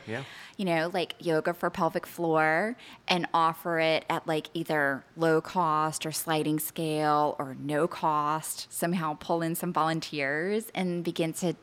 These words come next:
Speaker 2: teach and train mind-body techniques to this population struggling with pain
Speaker 1: Mm-hmm.
Speaker 2: and complex issues.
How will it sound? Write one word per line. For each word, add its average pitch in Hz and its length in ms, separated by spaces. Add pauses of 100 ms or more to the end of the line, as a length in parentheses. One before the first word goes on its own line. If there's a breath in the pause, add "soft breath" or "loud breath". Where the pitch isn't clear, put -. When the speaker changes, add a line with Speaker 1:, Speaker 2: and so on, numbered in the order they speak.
Speaker 2:
teach 160 600
and 165 160
train 156 580 (560 loud breath)
mind-body 165 600
techniques 233 840 (200)
to 165 720 (680)
this 180 260
population 165 640
struggling 160 440
with 151 180
pain 170 480 (300)
Speaker 1:
Mm-hmm. 180 100
Speaker 2:
and 160 460
complex 160 580
issues. 214 540